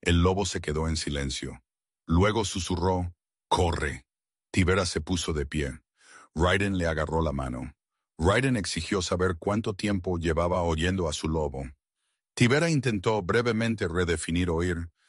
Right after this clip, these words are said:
luego confesó que había comenzado con la camisa de la abuela.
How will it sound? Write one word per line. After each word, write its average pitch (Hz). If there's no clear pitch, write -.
luego 120
confesó 92
que 85
había 85
comenzado 80
con 78
la 71
camisa 78
de 69
la 69
abuela. 69